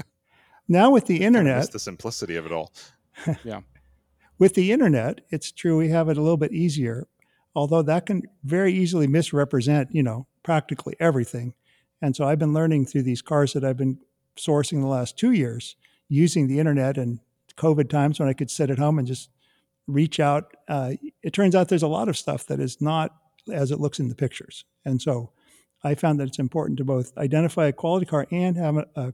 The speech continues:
Speaker 1: quality agent who actually is, they say, over in Europe and can actually inspect things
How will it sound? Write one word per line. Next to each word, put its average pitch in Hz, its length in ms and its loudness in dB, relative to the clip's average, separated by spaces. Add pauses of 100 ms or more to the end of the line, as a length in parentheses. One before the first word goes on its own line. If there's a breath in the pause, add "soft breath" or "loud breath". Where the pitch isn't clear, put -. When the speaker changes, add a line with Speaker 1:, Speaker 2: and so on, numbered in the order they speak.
(120)
Speaker 1:
quality 165 500 -2
agent 139 400 -2 (440)
who 135 240 0
actually 143 400 -2
is, - 300 -6
they 135 80 -4
say, 160 180 -6
over 160 260 4
in 139 60 4
Europe 131 220 2
and 123 80 -6
can 147 120 0
actually 135 240 0
inspect 127 400 -4
things 131 320 -4